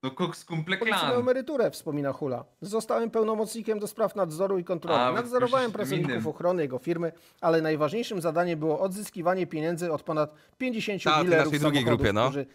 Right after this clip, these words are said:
Speaker 2: zalegali z
Speaker 3: <laughs>
Speaker 2: zapłatą
Speaker 1: Tak.
Speaker 2: za sprzedane auta”. Oficerowie policji i uop mówią, że obserwowali Porowskiego od początku lat dziewięćdziesiątych, kiedy tak nagle ro-, rozbłysła jego gwiazda. Wcześniej technik kolejarski przyuczony do zawodu fryzjera. To nieprawda, bo krawca.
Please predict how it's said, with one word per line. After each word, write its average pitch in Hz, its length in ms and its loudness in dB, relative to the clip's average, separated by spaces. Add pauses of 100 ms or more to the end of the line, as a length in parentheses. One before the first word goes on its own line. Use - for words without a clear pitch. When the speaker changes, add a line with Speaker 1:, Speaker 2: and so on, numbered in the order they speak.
Speaker 2:
zalegali 160 600 2
z 196 160 2
Speaker 3:
<laughs> - 0 -
Speaker 2:
zapłatą 156 500 0 (100)
Speaker 1:
Tak. 117 140 -2
Speaker 2:
za 143 80 -2
sprzedane 127 500 -8
auta”. - 260 -18 (320)
Oficerowie 220 480 2
policji 185 480 -2
i 156 60 4
uop 170 200 2
mówią, 143 240 -4
że 139 120 -2
obserwowali 143 500 -2
Porowskiego 135 460 -4
od 131 60 -6
początku 143 340 -8
lat 135 120 -2
dziewięćdziesiątych, 160 480 -6
kiedy 143 200 -6
tak 147 180 -4
nagle 156 240 0
ro-, 165 320 -2
rozbłysła 156 600 -2
jego 139 180 -2
gwiazda. 131 400 -2
Wcześniej 151 360 -6 (240)
technik 165 320 -2
kolejarski 151 520 0
przyuczony 147 420 -6
do 135 120 -4
zawodu 135 360 -4
fryzjera. 160 520 -6 (600)
To 240 120 -4
nieprawda, 143 420 -6
bo 143 120 -12
krawca. 139 380 -12